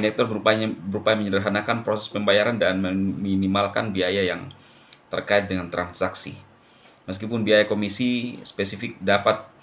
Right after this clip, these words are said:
bervariasi tergantung pada jaringan dan ukuran transaksi, Pi Network berupaya menawarkan solusi pembayaran yang terjangkau dan hemat biaya bagi penggunanya. Nah, jadi ini, eh, keuntungan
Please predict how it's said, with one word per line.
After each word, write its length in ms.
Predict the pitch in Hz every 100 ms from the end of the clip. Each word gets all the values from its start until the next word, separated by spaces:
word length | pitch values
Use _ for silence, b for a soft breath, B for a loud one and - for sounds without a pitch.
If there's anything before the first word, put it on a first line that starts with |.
| B B
bervariasi 640 | - 101 101 101 98 98 107
tergantung 400 | 95 101 98 110
pada 160 | 92
jaringan 640 | 92 95 95 107 107 110 - 90
dan 320 | 98 95 95 -
ukuran 400 | - 98 98 95
transaksi, 480 | 95 92 - - 95 - b b b b b
Pi 160 | - 95
Network 320 | 95 - 117
berupaya 800 | 98 92 - 95 104 110 110 107
menawarkan 480 | 98 92 92 95 98
solusi 320 | 98 95 98
pembayaran 400 | 95 90 87 156
yang 240 | 131 104 98
terjangkau 560 | 98 104 107 147 113
dan 160 | 92 92
hemat 240 | 90 90
biaya 240 | 92 87 92
bagi 240 | 82 85
penggunanya. 420 | 92 87 80 71 - - - - _ _ - _ - - B B B B -
Nah, 320 | 117 98 92
jadi 480 | 92 87 98 101 92
ini, 320 | 113 127 131 - B B B -
eh, 140 | 98 98
keuntungan 720 | 113 113 98 139 131 95 82